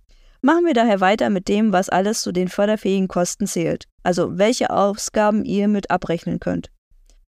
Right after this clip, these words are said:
Da wäre natürlich erst einmal der Kauf des jeweiligen Heizsystems.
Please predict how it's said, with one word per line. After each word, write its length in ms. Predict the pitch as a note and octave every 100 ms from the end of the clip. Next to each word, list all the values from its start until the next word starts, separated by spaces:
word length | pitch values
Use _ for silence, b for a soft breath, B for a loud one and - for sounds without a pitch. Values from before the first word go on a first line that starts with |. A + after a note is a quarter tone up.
| -
Da 120 | G#3
wäre 220 | B3 C4
natürlich 420 | B3+ G#3+ A#3 A#3
erst 240 | - G3 -
einmal 320 | G#3+ G#3 G#3+
der 160 | F#3
Kauf 320 | F#3 G#3 G3 -
des 180 | G3
jeweiligen 440 | F#3 F#3 G3 G3 G3+
Heizsystems. 760 | F3 - D#3 - E3+ - -